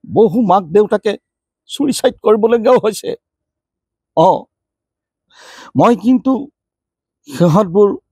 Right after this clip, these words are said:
মাজত নাই। কোনো মাক দেউতাকে দৰকাৰ নাই চুইচাইড কৰাৰ। হাত দুখন আছে, ভৰি দুখন আছে, কাম কৰক, নোৱাৰিলে ভিক্ষা খোজক।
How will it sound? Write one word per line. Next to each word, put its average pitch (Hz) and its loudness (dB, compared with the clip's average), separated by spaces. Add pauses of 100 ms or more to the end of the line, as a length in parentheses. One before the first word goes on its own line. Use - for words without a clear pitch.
(140)
মাজত 139 -2
নাই। 131 -2 (1120)
কোনো 170 4 (140)
মাক 190 4 (100)
দেউতাকে 185 -2 (360)
দৰকাৰ 175 0
নাই 185 2 (640)
চুইচাইড 160 -4
কৰাৰ। 139 -8 (680)
হাত 190 2 (120)
দুখন 202 -2
আছে, 214 0 (1200)
ভৰি 180 0
দুখন - -2
আছে, 185 0 (1300)
কাম 233 4
কৰক, 233 2 (920)
নোৱাৰিলে 196 2
ভিক্ষা - -4
খোজক। 202 -6